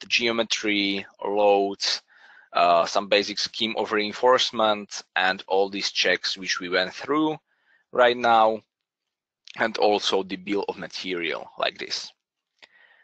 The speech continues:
It can be saved, printed,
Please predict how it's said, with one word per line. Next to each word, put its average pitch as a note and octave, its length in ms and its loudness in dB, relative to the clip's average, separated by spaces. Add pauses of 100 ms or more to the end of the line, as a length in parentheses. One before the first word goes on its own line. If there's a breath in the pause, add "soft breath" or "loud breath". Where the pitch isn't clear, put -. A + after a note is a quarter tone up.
(200 soft breath)
It - 120 -10
can F#2+ 180 0
be E2 200 -8 (160)
saved, A2+ 440 2 (460)
printed, G2+ 460 -4